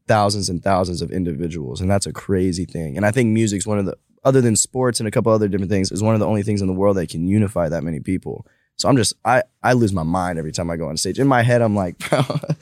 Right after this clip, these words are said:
if y'all, it, like, if y'all knew what I was feeling right now, I think that if people knew what it felt like to go on stage, I don't think anyone would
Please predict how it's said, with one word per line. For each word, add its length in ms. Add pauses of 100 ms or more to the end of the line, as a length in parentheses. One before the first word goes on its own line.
(480)
if 160
y'all, 240
it, 160
like, 220
if 80
y'all 160
knew 180
what 100
I 40
was 140
feeling 300
right 220
now, 420
I 180
think 240
that 340 (200)
if 120
people 240
knew 220
what 120
it 100
felt 180
like 200
to 120
go 200
on 80
stage, 160
I 60
don't 120
think 160
anyone 320
would 180